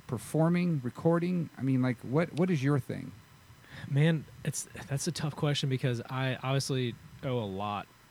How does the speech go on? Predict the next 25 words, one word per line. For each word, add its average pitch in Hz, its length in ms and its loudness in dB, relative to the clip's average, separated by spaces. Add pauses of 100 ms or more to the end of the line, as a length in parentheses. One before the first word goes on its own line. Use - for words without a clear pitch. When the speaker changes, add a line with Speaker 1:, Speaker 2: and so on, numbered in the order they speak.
Speaker 2:
um, 98 360 -6 (280)
to 123 120 -2
my 101 120 -4
songwriting 98 600 -4 (260)
and 107 120 -4
everything, 98 400 -4
and 98 80 -4
I 101 140 -2
enjoy 104 300 -2
that. 95 280 -4 (140)
And 104 180 -6
songwriting 120 560 -2
allows 101 320 -4
me 104 140 -2
to 92 60 -2
be 92 160 -2
home 101 360 -4 (220)
a 110 40 -6
lot 113 320 -4
with 117 120 -6
Speaker 1:
Yeah. 131 140 0
Speaker 2:
my - 40 -8
family, 110 460 -4
which 110 200 -4
I, 92 100 0